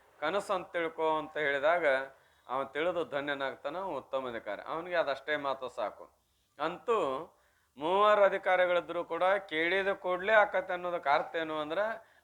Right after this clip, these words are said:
ದೋಷ ಯಾವ ಕ್ಷಣದಲ್ಲಿ ನಿವೃತ್ತಿ ಆಕ್ಕವ ಅದ ಕ್ಷಣದಲ್ಲಿ ಮುಕ್ತಿನೋ ಏನು ಮತ್ತೆ ಯಾವಾಗಾರು? ಆ? ಹಸಿವೆಯಿಂದ ಆಗುವಂತ ದುಃಖ ಪ-, ಊಟವನ್ನ ಮಾಡಿದ ಮೇಲೆ ಏಸ್ ವರ್ಷಕ್ಕೆ ತೃಪ್ತಿ ಆಕತ್ರಿ ಅಂತ ಕೇಳಿದ್ರೆ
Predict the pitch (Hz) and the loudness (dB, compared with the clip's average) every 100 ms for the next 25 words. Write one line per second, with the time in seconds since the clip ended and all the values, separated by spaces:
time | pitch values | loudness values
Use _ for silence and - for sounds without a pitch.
0 | 123 123 185 208 226 185 151 175 202 202 | -10 0 2 2 2 4 8 8 8 4
1 | - 185 190 208 196 190 190 196 - 185 | 0 -4 -2 -2 -2 -4 -4 -6 0 0
2 | 185 214 196 160 180 180 180 180 180 170 | 2 4 6 6 4 0 -4 -2 -2 -4
3 | 156 - 170 180 170 160 160 160 156 151 | -10 -8 -4 -4 -2 -4 -2 0 2 2
4 | 143 143 147 151 _ _ - _ _ _ | 0 -2 -4 -14 _ _ -20 _ _ _
5 | - 156 208 - _ _ _ - 139 185 | -6 -6 -6 -14 _ _ _ -6 -4 0
6 | 185 196 202 202 190 190 190 190 156 165 | 2 2 4 4 2 0 4 6 8 6
7 | 175 180 175 170 160 - 151 - 165 120 | 4 0 0 0 0 0 -6 0 0 0
8 | 113 156 _ _ _ _ - 143 160 170 | -4 -12 _ _ _ _ -2 2 2 2
9 | 202 214 208 190 185 175 147 156 170 165 | 0 2 2 2 2 0 2 2 2 -2
10 | 151 135 110 107 143 190 _ _ - 156 | -2 -2 -2 -4 -6 -14 _ _ -6 -2
11 | 202 208 196 190 196 196 175 170 - 180 | -2 -2 -4 -4 -8 -8 -10 -12 -2 -2
12 | 175 165 165 160 160 165 160 160 160 185 | 0 -4 -2 -4 -4 -6 -2 0 0 -2
13 | 190 - | -4 -16